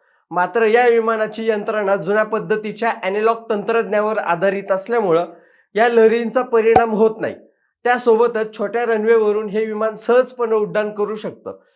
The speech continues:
शंभर ते सव्वाशे लोकांना घेऊन हे प्रवास करू शकतं. या विमानामध्ये असं वेगवेगळे चेंबर्स तयार करून ठेवण्यात आलेले आहेत,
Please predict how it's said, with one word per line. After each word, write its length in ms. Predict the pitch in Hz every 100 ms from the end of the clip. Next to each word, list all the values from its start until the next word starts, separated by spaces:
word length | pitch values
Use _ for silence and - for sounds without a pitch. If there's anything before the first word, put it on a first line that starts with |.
| _ _ _ _
शंभर 420 | - 233 247 247
ते 180 | - 233
सव्वाशे 440 | 226 214 220 226
लोकांना 420 | 226 220 233 233 240
घेऊन 280 | 208 208
हे 100 | 202
प्रवास 440 | 214 220 220 226 226
करू 200 | 226 214
शकतं. 460 | 208 180 - 87 - _ _ _ _
या 120 | 202
विमानामध्ये 720 | 247 240 240 247 247 233 160 202
असं 260 | 202 226
वेगवेगळे 500 | 220 233 233 220 220
चेंबर्स 560 | 220 226 208 226 220 -
तयार 240 | 226 233
करून 340 | 226 226 226 220
ठेवण्यात 400 | 214 180 180 170
आलेले 360 | 160 156 139
आहेत, 120 | 110